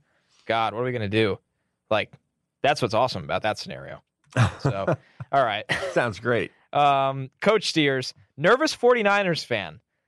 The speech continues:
Speaker 1: All right.
Speaker 2: You and
Speaker 1: Uh,
Speaker 2: me both.
Speaker 1: yeah, <laughs> I was gonna say. Uh, "I wanna stay at two and take Bosa or Allen unless a trade package was crazy. What would the value of a trade be, and how would a quarterback going first overall impact that?"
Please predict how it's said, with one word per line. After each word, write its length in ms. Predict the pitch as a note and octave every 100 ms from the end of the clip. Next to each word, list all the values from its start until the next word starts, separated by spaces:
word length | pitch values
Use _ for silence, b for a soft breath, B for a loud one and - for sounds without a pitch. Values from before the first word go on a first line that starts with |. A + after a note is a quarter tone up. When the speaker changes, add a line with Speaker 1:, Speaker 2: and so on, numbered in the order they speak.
| _
Speaker 1:
All 80 | -
right. 240 | A3 D#3 G3
Speaker 2:
You 60 | C#3
and 80 |
Speaker 1:
Uh, 20 | A2
Speaker 2:
me 40 |
both. 320 | G2 F#2 -
Speaker 1:
yeah, 280 | C3+ D#3+ C#3
<laughs> 80 | -
I 40 |
was 80 | -
gonna 120 | A#4+
say. 460 | - - G#4+ - G#4 B B B B B B -
Uh, 280 | E3 E3 E3+
"I 40 |
wanna 200 | G3 D4
stay 280 | - B3+ B3
at 100 | -
two 260 | - A#3 F3
and 120 | D3
take 200 | F3 C3+
Bosa 340 | D#3 F3 F3+
or 120 | D#3
Allen 320 | C#3 C#3+ C3 B2+
unless 240 | C3+ B2+
a 40 | C#3
trade 400 | - E3+ F3 E3+
package 400 | D#3 C#3 B2+ B2
was 140 | A#2
crazy. 560 | - F#3+ F#3 D#3+ E3+ b b b b
What 140 | F3+
would 120 | E4 A#3+
the 60 |
value 400 | D3+ E3 G3+ G3+
of 80 | F3+
a 40 | C#3+
trade 380 | - C3+ B2
be, 320 | A#2 A#2 B2 -
and 140 | C3
how 260 | - - G#3+
would 80 | G#3
a 60 |
quarterback 580 | - - G#3 F#3+ E3 D3
going 240 | D#3+ D3+
first 380 | - - D3 -
overall 380 | D3 B2+ C3 B2+
impact 640 | A#2+ G#2+ - C3 A#2+ - -
that?" 280 | D#2 B1+